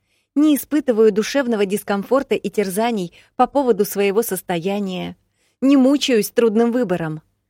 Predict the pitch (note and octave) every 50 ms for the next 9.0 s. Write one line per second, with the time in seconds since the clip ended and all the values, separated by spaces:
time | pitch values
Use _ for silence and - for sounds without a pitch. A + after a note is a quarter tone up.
0 | _ _ _ _ - - D4 D4 D4 D4+ A#3+ C#4 A#3 - C#4 C#4 C4+ A3+ B3 A3+
1 | F3 - - D#3+ D#3 D3+ - _ _ _ _ - A3 A3+ A3+ A3 G#3 G3 F#3 -
2 | - - F#3+ G3 G#3+ - G#3 F#3 F3 D3+ C#3+ - - _ _ _ _ _ _ _
3 | _ _ _ _ _ _ _ _ _ _ _ _ _ _ _ _ - - - D4+
4 | D#4+ D4 B3 F3+ C#3+ C3 C3 A#2+ - - _ _ _ _ _ _ _ _ _ _
5 | _ _ _ _ _ _ - F3 F3 E3 - - - D3 - D3+ C#3+ D3+ D#3 D3+
6 | - - C#3+ C#3 - - - - - D3+ C#3+ C#3 C#3+ - _ _ _ _ _ _
7 | _ _ _ _ _ _ _ _ _ _ _ _ _ _ _ _ _ - A#3+ A3
8 | - - D#4 C4+ C#4+ C#4+ - C#4+ B3+ G#3+ D#3+ D3+ E3+ D3 C3 - - - -